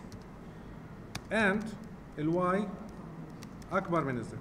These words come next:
أكبر منهم هم الاثنين، ساعتها بقول برنت للواي. الحالة الثالثة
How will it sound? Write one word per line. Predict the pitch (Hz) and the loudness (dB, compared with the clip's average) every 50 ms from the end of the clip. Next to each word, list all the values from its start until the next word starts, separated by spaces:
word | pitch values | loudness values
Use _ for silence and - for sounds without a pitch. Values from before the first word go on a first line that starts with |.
| - - | -4 0
أكبر | 165 185 180 175 180 175 | 0 0 4 4 4 6
منهم | 165 180 175 175 165 165 | 6 6 6 6 6 6
هم | 170 170 160 | 6 6 6
الاثنين، | - 175 - 147 147 180 220 220 | 4 4 4 4 4 4 4 4
ساعتها | - 180 180 190 185 170 | 4 4 4 4 4 2
بقول | 156 160 151 170 180 165 | 2 2 4 4 4 4
برنت | - - 165 180 208 226 - - - - - - - - - - - - - | 4 4 4 4 4 4 2 -2 -4 -8 -8 -8 -10 -10 -10 -10 -10 -6 -2
للواي. | 151 143 143 143 135 110 - - - - - - - - - - - - - - - - - - - - - - - - - - - - - - - - - - - - | 0 2 2 4 2 0 0 -4 -8 -10 -10 -10 -10 -8 -8 -8 -8 -6 -4 -4 -4 -4 -8 -10 -10 -10 -10 -10 -10 -10 -10 -10 -10 -10 -12 -12 -12 -12 -12 -12 -10 -4
الحالة | - - 190 190 180 | 2 4 4 6 6
الثالثة | 175 - 180 185 208 202 202 214 220 247 240 | 4 4 6 6 6 6 6 6 6 6 4